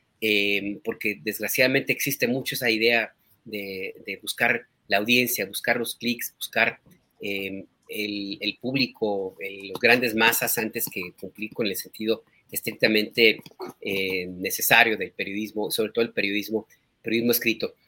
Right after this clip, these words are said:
Y ya con esto cierro, pues también es una batalla también que no estoy muy seguro que se pueda llegar a ganar por parte de la prensa escrita,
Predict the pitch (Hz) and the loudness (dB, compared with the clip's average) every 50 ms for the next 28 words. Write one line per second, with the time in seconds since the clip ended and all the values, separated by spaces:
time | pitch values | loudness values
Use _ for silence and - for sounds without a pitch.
0 | _ _ _ _ _ - 127 120 120 135 135 135 131 117 123 120 - 117 - - | _ _ _ _ _ -6 -2 2 4 4 4 4 4 2 2 2 2 0 2 4
1 | 139 131 117 110 - - - - 117 107 113 131 131 139 135 - 143 135 127 120 | 4 4 4 0 -2 -4 -6 -4 -2 0 0 2 2 0 0 2 2 2 2 2
2 | 110 - 120 120 131 127 - 110 101 104 113 120 127 131 131 131 120 110 104 _ | 2 2 4 4 4 4 2 0 0 2 2 2 2 0 0 -2 -4 -6 -8 _
3 | _ _ _ - 113 104 104 98 107 120 - - - 127 127 127 131 123 - - | _ _ _ -10 -10 -10 -6 -4 -4 -4 -4 -4 -4 -4 -2 -2 -2 -4 -4 -4
4 | 120 117 120 123 120 - - - - - - - 113 117 120 110 107 101 113 113 | -4 -2 -2 -2 -2 -2 -4 -8 -8 -8 -6 -2 0 2 2 2 2 2 4 4
5 | 120 107 101 98 104 113 - - 107 - - 107 - - 120 104 95 - - 98 | 4 4 2 0 0 -2 -2 -6 -8 -4 -4 -2 0 0 0 0 0 -2 -2 -2
6 | 101 104 101 - - 113 107 - _ _ _ _ _ _ _ - - 113 - - | -2 -2 -2 0 0 -2 -2 -2 _ _ _ _ _ _ _ -6 -2 -2 -2 2
7 | 120 120 117 120 135 139 151 - | 0 0 2 4 4 4 4 2